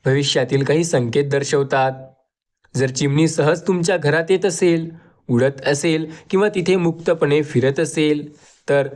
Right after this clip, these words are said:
हे अत्यंत शुभ लक्षण मानलं जातं. पण अजूनही काही असे लक्षणे आहेत, जे की चिमण्या आपल्याला देत असतात.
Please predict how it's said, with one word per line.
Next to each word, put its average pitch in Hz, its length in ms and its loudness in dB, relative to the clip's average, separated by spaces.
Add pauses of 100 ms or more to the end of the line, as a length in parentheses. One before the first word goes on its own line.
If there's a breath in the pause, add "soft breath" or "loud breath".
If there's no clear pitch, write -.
(180)
हे 143 60 2
अत्यंत 139 460 0
शुभ 160 240 0
लक्षण 156 360 0
मानलं 196 300 0
जातं. 160 460 0 (480)
पण 131 220 0 (280 loud breath)
अजूनही 143 380 2
काही 180 240 2 (100)
असे 160 260 0
लक्षणे 175 400 0
आहेत, 156 260 2 (360 loud breath)
जे 160 120 2
की 185 140 -2
चिमण्या 139 460 2 (100)
आपल्याला 135 600 2
देत 143 320 0
असतात. 139 440 0